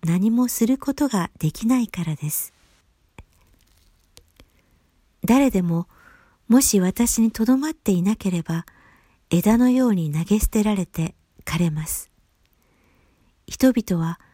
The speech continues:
それを寄せ集めて火に投げ込むので、それは燃えてしまいます。あなた方が私にとどまり、私の言葉が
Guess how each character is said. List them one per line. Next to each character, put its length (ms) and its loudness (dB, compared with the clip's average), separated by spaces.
そ 180 0
れ 120 4
を 100 2
寄 140 2
せ 260 0
集 180 -2
め 140 2
て 360 -6
火 180 -2
に 200 4
投 120 -2
げ 80 2
込 200 -2
む 120 2
の 160 -2
で、 220 -4
そ 160 0
れ 140 4
は 140 0
燃 240 0
え 40 -4
て 160 -2
し 180 -4
ま 100 -2
い 80 -4
ま 160 -8
す。 200 -12
あ 100 4
な 140 4
た 140 -2
方 260 -2
が 140 -2
私 400 -2
に 80 4
と 140 -4
ど 120 2
ま 160 2
り、 240 -2
私 380 -2
の 120 4
言 340 -4
葉 160 0
が 260 -4